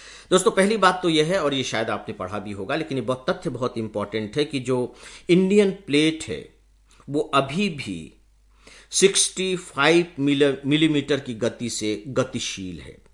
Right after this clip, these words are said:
आपको मालूम है कि ग-, इसकी गतिशीलता के कारण ही फिर इस क्षेत्र में भूकंप वगैरह ज़्यादा आते हैं, और इसी के कारण हर साल हिमालय की जो औसत ऊंचाई है, वो पाँच मिलीमीटर बढ़ जाती है।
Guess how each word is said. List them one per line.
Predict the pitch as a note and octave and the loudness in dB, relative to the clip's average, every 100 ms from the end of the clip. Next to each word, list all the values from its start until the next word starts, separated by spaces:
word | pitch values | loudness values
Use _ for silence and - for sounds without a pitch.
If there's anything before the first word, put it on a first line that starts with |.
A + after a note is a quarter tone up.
| - | -20
आपको | - F#3+ | -12 -6
मालूम | F#3 D#3+ | -4 -2
है | C3 | -4
कि | B2+ | -6
ग-, | A2+ A#2+ B2+ | -4 -4 -4
इसकी | - A#2 | -8 -6
गतिशीलता | A2+ A2+ - A#2+ A#2 | -6 -4 -6 -8 -6
के | A2+ G#2 | -8 -8
कारण | G2 G2 G#2+ | -6 -6 -6
ही | A2+ | -8
फिर | A#2+ G#2 - - - | -8 -10 -12 -20 -8
इस | C3 | -6
क्षेत्र | - A#2+ - | -4 -6 -4
में | A2 G#2 | -6 -6
भूकंप | A2+ - A#2 A2 | -8 -8 -8 -6
वगैरह | F#2+ F#2 F#2+ - G#2+ | -8 -6 -8 -10 -12
ज़्यादा | G#2 E2+ F#2 | -10 -10 -10
आते | D#2+ G2 - A2 | -10 -10 -8 -6
हैं, | D#3 | -4
और | - D3+ - | 0 0 2
इसी | G3 - A#3 | 0 0 -4
के | G#3 E3 | -2 -4
कारण | - G#2+ F#2+ G#2+ F3 - _ - - - - _ | -2 -6 -4 -4 -6 -10 _ -20 -20 -20 -20 _
हर | - F3+ G#3+ | -4 2 4
साल | G3+ - - F#2 D#2+ F2 - _ _ - | 2 -4 -4 -6 -8 -10 -14 _ _ -6
हिमालय | C#3+ C#3 C#3 D3 E3+ E3+ | 2 2 4 4 4 2
की | E3 C#3+ D3 | 0 -4 -4
जो | B2+ C3+ - | -2 -4 0
औसत | C3+ D3+ D3 G3 F3+ - C3+ | 2 2 0 -4 -4 -8 -6
ऊंचाई | C3 - A2 A#2 A2+ | -6 -4 -2 -2 -2
है, | G2+ G#2+ A#2 - - - _ - | -4 -4 -6 -14 -20 -20 _ -10
वो | |
पाँच | C3 - D3 E3+ F3 E3+ - - C#3 C3 | -10 -6 -4 -2 -2 -4 -8 -6 -4 -4
मिलीमीटर | B2+ B2 B2+ A#2+ A#2+ A2 G#2+ G#2 G#2+ G2+ | -4 0 0 0 -2 -4 -4 -4 -6 -8
बढ़ | G2 G#2+ G#2 F#2 | -8 -6 -6 -6
जाती | E2 E2 - D#2 | -10 -14 -14 -18
है। | D#2 | -18